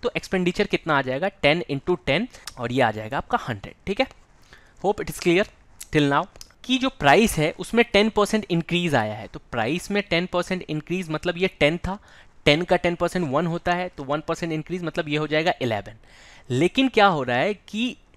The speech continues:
प्राइस में इंक्रीज होने की वजह से जो सेल है वो ट्वेंटी परसेंट से रिड्यूस हो रहा है। अब टेन का ट्वेंटी परसेंट से अगर रिड्यूस करोगे तो कितना मिलेगा आपको?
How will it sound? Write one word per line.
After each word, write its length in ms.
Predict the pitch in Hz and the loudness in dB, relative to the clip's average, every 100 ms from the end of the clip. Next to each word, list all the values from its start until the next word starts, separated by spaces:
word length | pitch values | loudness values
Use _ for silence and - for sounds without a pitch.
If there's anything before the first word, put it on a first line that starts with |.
| - | 0
प्राइस 380 | 156 196 226 | 2 2 0
में 100 | 226 | 0
इंक्रीज 480 | 233 180 175 208 220 | 0 -2 -4 -2 -4
होने 360 | 131 143 160 196 | -4 -4 -2 -2
की 160 | 208 | -2
वजह 340 | 180 127 143 185 | -2 0 2 2
से 300 | - 113 117 - - - - - _ - - | 0 -6 -8 -14 -20 -20 -20 -20 _ -20 -20
जो 380 | 143 190 220 - - _ - _ - _ _ - | -6 0 0 0 -8 _ -20 _ -20 _ _ -18
सेल 440 | - - 214 262 | -10 0 6 8
है 240 | 175 104 - _ _ - | 6 2 -10 _ _ -8
वो 120 | 180 | -6
ट्वेंटी 320 | - 185 226 | -2 -2 -2
परसेंट 340 | 202 196 214 208 | 0 0 0 0
से 80 | |
रिड्यूस 420 | 214 143 151 185 - | 0 0 -2 -4 -4
हो 40 | |
रहा 120 | 117 | -6
है। 60 | 107 - | -6 -8
अब 100 | - | -2
टेन 140 | 175 190 | 0 2
का 100 | 196 | 0
ट्वेंटी 300 | 196 185 208 | 0 -2 -4
परसेंट 360 | 190 185 196 190 | -4 -4 -4 -4
से 80 | |
अगर 160 | 185 190 | -4 -2
रिड्यूस 320 | 147 151 175 | -2 -4 -6
करोगे 320 | - 151 151 | -4 -6 -6
तो 120 | 165 170 | -8 -10
कितना 260 | 165 185 | -6 -4
मिलेगा 320 | 185 147 120 | -2 -2 -4
आपको? 240 | 113 - | -6 -8